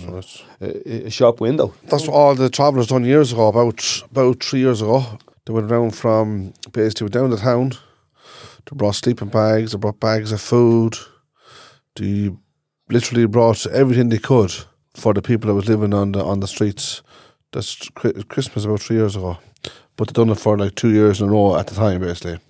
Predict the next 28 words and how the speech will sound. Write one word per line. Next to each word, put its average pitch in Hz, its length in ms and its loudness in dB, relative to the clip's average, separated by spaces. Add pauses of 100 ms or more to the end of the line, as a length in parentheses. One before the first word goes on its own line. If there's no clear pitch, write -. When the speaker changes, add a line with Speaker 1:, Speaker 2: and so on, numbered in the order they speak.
(720)
Speaker 1:
Not 107 240 -2
last 101 340 0
year, 95 100 -2
but 92 120 -10
the - 80 -12
year 104 220 0
before, 101 720 0 (760)
the, 110 160 0
the, 98 220 0
the 95 200 0
third 104 260 2
Christmas, 98 340 -2
as 90 80 -2
we 85 60 -6
call 85 240 -2
it. - 160 -10 (960)
And 107 180 -4
they 98 40 -4
brought 101 260 2
down, 113 300 0
um, 98 720 -2 (100)
they - 920 -20
brought 101 160 -6
bags 107 280 0
of - 80 -10
food 117 260 2
to - 120 -6
them, 110 260 0